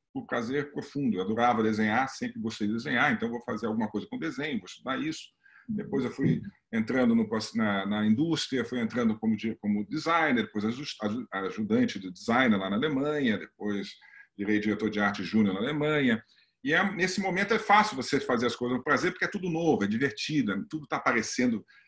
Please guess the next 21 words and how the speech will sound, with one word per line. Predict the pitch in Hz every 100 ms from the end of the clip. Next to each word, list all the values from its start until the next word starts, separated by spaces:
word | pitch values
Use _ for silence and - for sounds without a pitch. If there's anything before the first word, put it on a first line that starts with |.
| _
Você | 110 -
não | 147
tem | 156
responsabilidades | 143 - 135 - 123 113 107 120 110
maiores, | 110 110 110 131 117 90 -
porque | - 90
você | -
é |
muito | 107 110 117
novo, | 110 123 90
então | -
as | 113
coisas | - 135 135
vão | 165
aparecendo, | 170 151 117 - 143 160
você | 180
vai | 160 175
fazendo | - 139 113 175
e | 160
você | - 147
vai, | 139